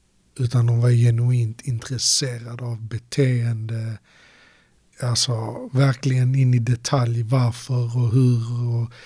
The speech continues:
vilka metoder funkar och vilka kan man testa och så här. Så att jag, jag blev ändå insläppt i en värld som inte bara handlar om att hänga med kids och typ se till att de ska sluta slåss, utan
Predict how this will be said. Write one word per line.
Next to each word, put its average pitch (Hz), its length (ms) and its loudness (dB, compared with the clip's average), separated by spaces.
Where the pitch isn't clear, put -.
vilka 127 280 -2
metoder 123 600 0
funkar 127 560 -2
och 113 180 -4
vilka 120 220 -2
kan 127 300 2
man 120 140 2
testa 120 540 0
och 117 180 -4
så 127 100 -4
här. 117 120 -4
Så - 160 -2
att 120 100 0
jag, 139 320 4
jag 131 180 0
blev 151 200 6
ändå 160 500 2
insläppt 135 680 -2
i 131 80 2
en 127 160 0
värld 135 420 0
som 127 200 0
inte 127 200 -4
bara 131 360 0
handlar 120 400 0
om 120 140 0
att 120 220 -2
hänga 143 400 2
med 120 320 -4
kids - 520 -2
och 127 400 -4
typ 120 220 -2
se - 200 0
till 123 240 0
att 120 120 -2
de 117 160 -2
ska 123 160 -2
sluta 123 360 -2
slåss, 120 400 -4
utan 135 640 -2